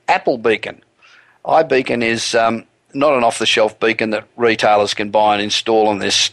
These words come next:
in, in their stores. Um, it's a system built into the latest version of Apple I O S seven. Anyway, I've run out of time, unfortunately. So don't forget, I wanna hear from you.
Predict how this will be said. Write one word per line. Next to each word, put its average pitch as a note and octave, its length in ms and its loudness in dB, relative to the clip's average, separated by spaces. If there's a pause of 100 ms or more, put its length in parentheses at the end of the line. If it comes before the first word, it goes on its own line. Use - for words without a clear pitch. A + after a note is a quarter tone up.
(200)
in, A2+ 220 -4
in G#2+ 160 -2
their G2+ 120 0
stores. B2 520 2 (480)
Um, A2 420 2
it's C3 200 -2
a A#2+ 60 0
system B2+ 540 0
built D3+ 420 -2
into C3 300 -4
the A2 140 2
latest A#2+ 640 0
version A2+ 380 0
of A2 100 -2
Apple A2+ 280 2
I G#2+ 200 4
O G#2+ 100 2
S G#2 120 0
seven. B2 520 -2 (1300)
Anyway, C#3 320 0 (100)
I've C#3+ 260 -2
run F#3+ 340 0 (100)
out E3 220 2
of D3+ 160 -2
time, F#3+ 520 0
unfortunately. D#3+ 1080 0 (600)
So C#3+ 300 2
don't G3 220 0
forget, G3 380 0 (100)
I D3 80 0
wanna C3+ 240 2
hear C3+ 180 2
from B2+ 220 -2
you. G#3 320 4